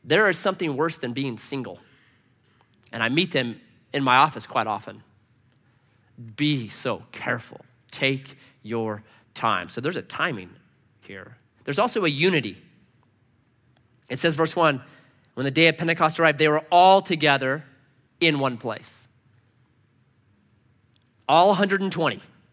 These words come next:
I've wondered if there should have been a hundred and twenty-one. If there's some guy that got invited and he should have been here, he's like, "Ah, you know, I can't really make it."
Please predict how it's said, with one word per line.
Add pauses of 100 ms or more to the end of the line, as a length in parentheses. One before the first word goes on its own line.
(2000)
I've
wondered
if
there
should
have
been
a
hundred
and
twenty-one. (1600)
If
there's
some
guy
that
got
invited
and
he
should
have
been
here,
he's
like,
"Ah,
you
know,
I
can't
really
make
it."